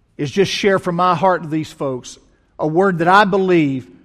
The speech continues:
will be a blessing and an encouragement to them, simply because of the blessing and encouragement it has been to me.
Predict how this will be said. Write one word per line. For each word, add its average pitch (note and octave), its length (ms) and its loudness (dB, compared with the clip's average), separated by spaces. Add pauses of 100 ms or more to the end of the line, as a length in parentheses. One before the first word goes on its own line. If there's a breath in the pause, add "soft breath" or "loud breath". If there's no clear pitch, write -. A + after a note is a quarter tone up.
(120)
will D3+ 80 -10
be D#3 140 0
a C#3+ 80 0
blessing D#3+ 480 -2
and C#3 80 -8
an C3+ 100 -10
encouragement C#3+ 640 -6
to D3+ 80 -10
them, D3 320 -6 (380 soft breath)
simply G#3+ 400 -2
because D#3+ 480 2
of C#3 100 -6
the C3+ 80 -8
blessing D3+ 560 -4
and D3 180 -8
encouragement C3+ 640 -6
it D3 140 -10
has B2+ 160 -10
been B2+ 220 -8
to B2+ 120 -14
me. G#2+ 300 -16